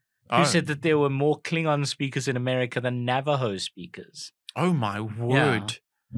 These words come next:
Speaker 1: Uh, <laughs> um, and, uh, and ultimately what happened is that, that, uh, an author looked at that,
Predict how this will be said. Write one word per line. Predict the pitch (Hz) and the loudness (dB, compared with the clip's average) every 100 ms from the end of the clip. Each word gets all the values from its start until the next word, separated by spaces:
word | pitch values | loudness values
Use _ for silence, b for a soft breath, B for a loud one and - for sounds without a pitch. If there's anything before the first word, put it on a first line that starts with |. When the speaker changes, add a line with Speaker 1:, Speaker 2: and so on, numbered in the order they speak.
| 113 | -2
Speaker 1:
Uh, | 127 139 117 - | 2 4 2 0
<laughs> | 123 - | 0 4
um, | 185 151 B B B B | 2 0 B B B B
and, | 151 139 147 143 | 0 2 2 4
uh, | 147 147 147 - | 6 6 4 2
and | 151 139 139 131 127 123 110 - _ _ - | 2 2 0 -2 -2 -2 -4 -10 _ _ 2
ultimately | 170 190 175 117 117 | 2 4 0 0 0
what | 110 | 0
happened | 110 113 113 | 0 -2 -2
is | 107 104 95 - | -4 -4 -8 -8
that, | 123 117 - - - _ - _ | -2 -2 -2 -16 -20 _ -20 _
that, | 156 135 117 110 98 _ - - _ _ _ _ 131 117 _ - | -14 -6 -2 -2 -4 _ -20 -20 _ _ _ _ -18 -18 _ -8
uh, | 151 139 135 139 - | 0 0 0 -4 -2
an | 156 | -4
author | 170 165 175 156 113 113 - | 2 2 2 2 0 -2 -8
looked | 131 139 - | -2 -2 0
at | 127 - | -6 -4
that, | 104 | -4